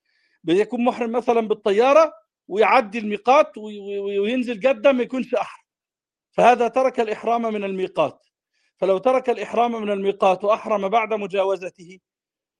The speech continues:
أو ترك مد الوقوف بعرفة إلى غروب الشمس على القول بوجوبه كما سيأتي، أو ترك المبيت بمزدلفة، أو ترك ثلاث ليالي المبيت بمنى، فهذا يلزمه دم،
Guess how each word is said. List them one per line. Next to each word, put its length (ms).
أو 100
ترك 760
مد 400
الوقوف 680
بعرفة 840
إلى 180
غروب 300
الشمس 540
على 180
القول 360
بوجوبه 680
كما 180
سيأتي، 540
أو 180
ترك 380
المبيت 460
بمزدلفة، 880
أو 120
ترك 380
ثلاث 500
ليالي 480
المبيت 420
بمنى، 400
فهذا 420
يلزمه 720
دم، 300